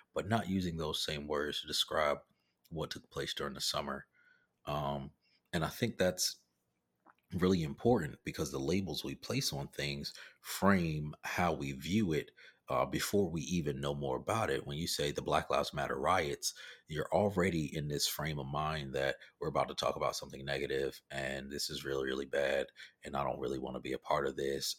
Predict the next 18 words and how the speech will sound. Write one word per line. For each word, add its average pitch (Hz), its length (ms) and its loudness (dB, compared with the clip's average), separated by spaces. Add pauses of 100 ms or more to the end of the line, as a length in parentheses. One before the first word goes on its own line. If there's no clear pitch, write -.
and, 65 340 -4 (140)
you 73 120 -6
know, 67 340 -2
whatever. 85 420 2 (280)
But 71 120 -4
then - 160 2
when 82 80 2
you're 73 100 -2
talking - 340 -2
about, 64 360 2 (400)
um, 65 360 2 (120)
a, 65 240 2 (100)
a 71 60 0 (160)
occupation - 640 0
of 65 80 -10
the 71 80 -8
nation's 69 400 -2
capital 71 640 0